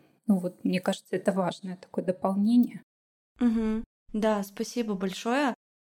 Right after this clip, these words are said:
Speaker 2: И на самом деле это очень важная информация, потому что, например, когда я обратилась к сервису и сама искала себе психолога через, э, Зигмунд Онлайн, это было полгода назад,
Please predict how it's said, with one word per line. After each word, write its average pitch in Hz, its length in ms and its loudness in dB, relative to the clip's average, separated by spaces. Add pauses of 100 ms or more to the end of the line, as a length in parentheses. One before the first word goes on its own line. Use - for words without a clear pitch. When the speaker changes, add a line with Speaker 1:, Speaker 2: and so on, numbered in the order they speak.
(140)
Speaker 2:
И 220 340 0
на 220 120 0
самом 220 260 0
деле 269 240 2
это 247 160 -4
очень 214 300 -6
важная 208 340 0
информация, 202 640 -4
потому 208 260 -4
что, 202 200 -8
например, 202 400 -4
когда 196 260 -6
я 202 440 0
обратилась 196 720 -4
к - 60 -12
сервису 233 800 -2 (260)
и 202 220 2
сама 208 400 0
искала 185 440 -4
себе 180 680 -2
психолога 180 720 -2
через, - 640 -10
э, 180 300 -10
Зигмунд 185 420 0
Онлайн, 220 480 2 (160)
это 180 80 -10
было 180 180 0
полгода 185 520 -2
назад, 185 460 0